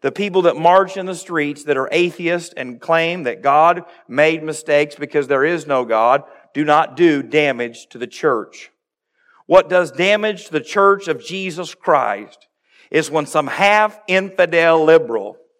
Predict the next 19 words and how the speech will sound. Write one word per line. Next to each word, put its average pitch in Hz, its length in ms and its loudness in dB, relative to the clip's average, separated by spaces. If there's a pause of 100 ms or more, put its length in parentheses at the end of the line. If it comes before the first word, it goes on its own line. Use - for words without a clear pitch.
(560)
in 180 140 0
a 156 160 2
liberal 214 720 6
church - 800 -2 (460)
talks 226 340 4
about 196 320 2
Jesus 202 600 -4 (120)
one 202 320 4
day 120 520 0 (340)
and 175 180 0
talks 220 340 4
about 196 300 2
the 170 80 0
fact 208 560 2
that 156 120 0
he 185 140 -6
did 185 200 0
not 208 340 2
create 196 720 0